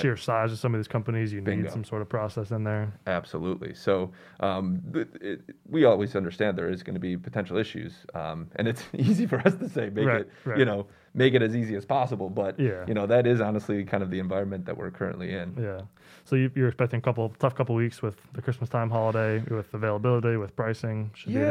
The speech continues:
Speaker 1: interesting
Speaker 2: I
Speaker 1: November and December.
Speaker 2: I, I think as we really kinda get to the end of the year here and the, the quick, um, influx of, of all that's gonna be happening with all the, um, holiday shopping deliveries, uh, that, that does present some challenges for the normal,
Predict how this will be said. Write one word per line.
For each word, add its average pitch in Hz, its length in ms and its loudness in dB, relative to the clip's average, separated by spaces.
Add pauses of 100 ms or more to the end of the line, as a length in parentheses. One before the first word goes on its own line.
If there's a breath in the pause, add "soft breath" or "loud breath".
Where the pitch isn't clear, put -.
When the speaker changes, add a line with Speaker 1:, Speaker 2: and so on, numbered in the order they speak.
Speaker 1:
interesting 113 220 0
Speaker 2:
I 107 40 2
Speaker 1:
November 104 320 0
and 104 80 -4
December. 110 440 -4 (180)
Speaker 2:
I, 151 120 4
I 143 80 2
think 160 240 2
as 127 200 8
we 127 300 2 (160)
really 117 200 2
kinda 110 280 2
get 110 180 -2
to 107 80 -6
the 101 100 0
end 104 120 0
of 95 60 -2
the 92 80 -4
year 110 220 0
here 110 320 0 (180)
and 87 280 -4
the, 87 280 -4
the 92 100 -8
quick, 104 340 -2 (320)
um, 87 520 -6 (500)
influx 117 460 -2
of, 90 240 -6 (200)
of 90 120 -6
all 87 140 -2
that's 90 320 -10
gonna 98 200 -8
be 92 100 -6
happening 90 600 -6
with 98 200 -8 (240)
all 90 200 -4
the, 90 300 -6 (420 soft breath)
um, - 420 -10 (280)
holiday 87 380 -4
shopping 87 500 -8
deliveries, 87 600 -8 (120)
uh, 82 260 -6
that, - 260 -4
that 90 160 -4
does 85 180 -4
present 92 380 -6
some - 140 -6
challenges 87 560 -4
for 87 300 -4
the 87 120 -6
normal, 98 580 2